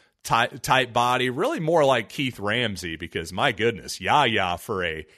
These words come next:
eighteen-year-old is, is quite thick, let's put it that way, but thick in a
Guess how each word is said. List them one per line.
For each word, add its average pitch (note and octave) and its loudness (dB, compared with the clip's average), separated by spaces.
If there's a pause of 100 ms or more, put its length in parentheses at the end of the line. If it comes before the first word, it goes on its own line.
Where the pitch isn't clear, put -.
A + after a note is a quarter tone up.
(100)
eighteen-year-old A#2+ -2
is, D2 -8 (280)
is G2+ -4
quite G3+ 4
thick, F#3 -2
let's B2+ -4
put C3+ -2
it A#2+ -6
that C#3+ 4
way, E2 -4
but D#2+ -10
thick F3+ -2
in C3+ -2
a A#2 -2